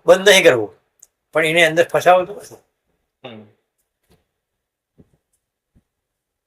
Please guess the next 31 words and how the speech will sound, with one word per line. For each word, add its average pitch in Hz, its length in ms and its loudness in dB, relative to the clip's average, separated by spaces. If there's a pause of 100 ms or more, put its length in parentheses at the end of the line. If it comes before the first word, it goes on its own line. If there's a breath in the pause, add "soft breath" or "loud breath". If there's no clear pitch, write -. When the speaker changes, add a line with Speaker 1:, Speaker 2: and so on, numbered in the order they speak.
(160)
Speaker 1:
મારા 147 280 2
તારામાં 170 340 4
ફસાવું 165 380 -2
નથી, - 220 -14 (600)
અહમ 160 220 2
મમતો 175 340 -4
ફસાવું 170 420 0
નથી. 123 200 -12 (1120)
અહમ 160 240 0
મનમાં 196 580 0
કર્યું 208 220 6
એટલે 165 260 4
મમતો 170 360 0
આવી 196 160 4
ગયું, 196 180 -4 (800)
મમતો 185 300 0
આવ્યો 185 200 6
એટલે 156 140 0
જન્મ 170 120 2
આવી 185 160 4
ગયો, 190 240 -2 (1600)
મનુષ્ય 170 260 -4
રૂપે 170 140 0
થઈ 190 120 -2
ગયા 220 140 6
ને? - 100 -4 (320)
Speaker 2:
થઈ 131 120 -4
ગયું. 107 200 -4
Speaker 1:
એ 233 100 6
જ 214 40 -10
જન્મ. 196 280 2